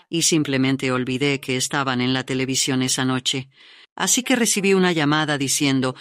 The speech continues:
"Goldie, bien hecho, lo lograste." Y yo dije, "¿Logré qué?". Me dijeron, "Ganaste el premio de la Academia como mejor actriz de reparto."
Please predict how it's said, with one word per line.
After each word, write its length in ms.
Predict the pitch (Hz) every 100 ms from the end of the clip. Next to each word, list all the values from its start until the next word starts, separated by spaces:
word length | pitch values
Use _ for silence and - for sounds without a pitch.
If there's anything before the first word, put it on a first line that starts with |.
| - -
"Goldie, 580 | 180 220 233 254 247 -
bien 340 | - 202 226 233
hecho, 360 | 226 220 247
lo 160 | 214 170
lograste." 720 | 151 143 143 139 - 151 135 - _ - - _
Y 80 | 175
yo 160 | 170 165
dije, 400 | 175 165 170 156
"¿Logré 380 | 165 185 214
qué?". 300 | - 226 226 _ _ _ _
Me 120 | 175 175
dijeron, 540 | 170 202 185 180 170 - -
"Ganaste 560 | 160 170 185 - 190
el 140 | 160 139
premio 400 | 175 170 165 156
de 100 | 147
la 160 | 143
Academia 680 | 143 151 147 160 160 156 151
como 220 | 151 143
mejor 340 | 139 135 151
actriz 380 | 147 139 160 147
de 80 | 151
reparto." 640 | 135 135 147 143 139 135